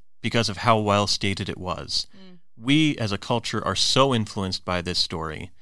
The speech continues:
Speaker 1: without even realizing it.
Speaker 2: Yeah, which is pretty powerful to think that when we look at, at the message that this story was trying to communicate twenty-two chapters into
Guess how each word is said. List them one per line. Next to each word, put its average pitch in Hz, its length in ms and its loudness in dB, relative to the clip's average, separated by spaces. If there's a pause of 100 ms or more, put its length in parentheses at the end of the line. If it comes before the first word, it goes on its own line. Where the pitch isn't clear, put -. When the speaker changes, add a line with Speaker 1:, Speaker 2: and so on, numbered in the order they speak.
(320)
Speaker 1:
without 107 340 6
even 101 240 0
realizing 82 540 -4
it. - 180 -12 (440)
Speaker 2:
Yeah, 202 340 -4 (520)
which 226 140 -14
is 226 160 -6
pretty 277 340 -8
powerful 202 600 -8
to 196 140 -12
think - 440 -12 (440)
that 202 120 -8
when 196 160 -4
we 180 160 -8
look 175 220 -10
at, 156 200 -8 (120)
at - 140 -18
the 165 200 -12 (400)
message 180 920 -8 (400)
that 185 160 -10
this 175 140 -6
story 165 360 -6
was 165 160 -6
trying 165 180 -8
to 165 60 -8
communicate 170 640 -8
twenty-two 165 460 -6
chapters 160 500 -6
into 156 480 -6